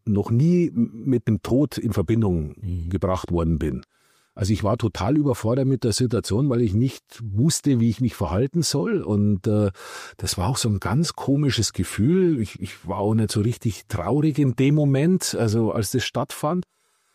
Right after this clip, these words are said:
Speaker 1: Äh, ich war so in, in so, so einer Ohnmachtsblase, ja, ich, weil ich nicht wusste, wie, wie, wie kann ich, wie kann ich helfen. Ich hab nur meine Mutter gesehen, die, die, äh,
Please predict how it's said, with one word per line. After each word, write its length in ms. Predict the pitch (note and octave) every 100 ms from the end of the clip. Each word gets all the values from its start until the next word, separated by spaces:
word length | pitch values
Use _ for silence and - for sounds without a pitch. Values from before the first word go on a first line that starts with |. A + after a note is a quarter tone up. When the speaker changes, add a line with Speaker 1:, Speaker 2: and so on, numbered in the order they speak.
| _
Speaker 1:
Äh, 160 | - G2+
ich 140 | G2
war 120 | F#2+ G#2
so 160 | A2
in, 220 | G#2+ G#2+
in 180 | G#2+ A2
so, 140 | G2+ G#2+
so 140 | G2+
einer 260 | G2+ - - _ _ -
Ohnmachtsblase, 1080 | C3 F3+ D3 G2 - - - F2+ F2 F2 E2
ja, 340 | D2+ G2+ C3+
ich, 220 | A#2+ A2 G2
weil 160 | G#2
ich 80 | G#2
nicht 160 | A2 -
wusste, 400 | C#3 - C#3 A2
wie, 240 | A#2 A2
wie, 300 | A2+ B2 B2
wie 160 | A2 G#2
kann 240 | G#2+ A#2
ich, 320 | A#2 G2+ -
wie 80 | A2+
kann 200 | - G2+
ich 160 | G#2 -
helfen. 540 | A#2+ D#3 C#3+ D3 C#3
Ich 160 | B2 G#2
hab 160 | G2+
nur 160 | A2+ A2
meine 160 | G#2
Mutter 240 | G#2 C#3 D3
gesehen, 420 | B2 A2 A#2+ B2
die, 220 | A#2 A2+ G2 - - _ _ _ -
die, 440 | A#2+ A#2 G#2+ G#2
äh, 300 | - G#2 G#2